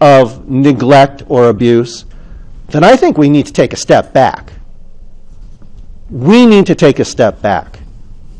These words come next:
and recognize that there were s-, some suggestions made as to joint custody and, you know, the presumption that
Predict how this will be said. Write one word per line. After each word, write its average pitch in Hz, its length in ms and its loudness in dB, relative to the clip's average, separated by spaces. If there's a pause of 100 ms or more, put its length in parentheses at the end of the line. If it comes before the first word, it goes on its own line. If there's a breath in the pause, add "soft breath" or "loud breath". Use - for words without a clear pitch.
(380)
and 151 220 0
recognize 135 800 0 (140)
that 123 180 -6
there 202 180 4
were 220 100 6
s-, 202 200 -2
some 180 180 -2
suggestions 165 720 0
made 135 300 2
as 123 180 -2
to - 160 -10
joint 165 560 0
custody 95 640 -6 (380 loud breath)
and, 147 500 2 (260 soft breath)
you 139 120 2
know, 139 240 4
the 131 100 0
presumption 160 800 2
that 107 320 0